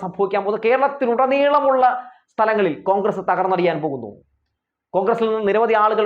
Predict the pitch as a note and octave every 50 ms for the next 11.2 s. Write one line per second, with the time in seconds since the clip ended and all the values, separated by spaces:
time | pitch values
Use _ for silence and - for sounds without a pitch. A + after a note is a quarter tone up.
0 | F#3+ F#3+ F#3+ G3 G#3 A3 F3+ G3+ G3 F#3+ F3 E3 C#3+ C#3 C3 A2+ G#2+ G#2 G2+ -
1 | _ _ _ _ _ _ _ _ _ _ _ _ _ _ _ - C3 C3+ D3+ F3
2 | G3 G3+ A#3+ A#3+ A#3 C4 A3+ G#3 G#3+ G3+ A3+ A#3+ C4 C4+ B3+ G#3+ F#3 D#3+ C3+ -
3 | - - _ _ _ - F3+ F#3 F#3 A3+ A3 G#3+ G#3+ G#3 G3 G3+ G3 E3+ G2+ F#2+
4 | - - _ - E3 D#3+ F3+ F3+ F3 E3+ E3+ E3+ - F3+ E3+ D#3+ C#3 - - -
5 | E3 F3+ F3 F3+ F3 F3 - - _ _ _ - F3 G3+ G3+ G3+ G3 F#3+ - G#3
6 | G3 G#3+ A#3 A3+ - A#3+ A#3+ A3+ - G#3 G3 F#3 G#3+ G#3 - A3+ G#3+ G#3 G3+ G3+
7 | - _ _ - G3+ F3+ F#3+ F#3+ F#3+ F#3 G3 F#3+ F#3+ F3 F3+ - - - C3 -
8 | - - _ _ _ _ _ _ _ - E3+ G#3 A3+ G#3+ G3 F#3 F3 E3+ D3 B2
9 | G#2+ - - - - - _ _ _ _ _ _ _ _ _ _ _ - - F3
10 | G3+ A3 A3 A3 G#3+ G#3+ G#3 G#3 A#3 A3 G3 F3+ A3 G3+ F3+ F3 - - - F#3
11 | F3+ G3+ F#3+ G#3+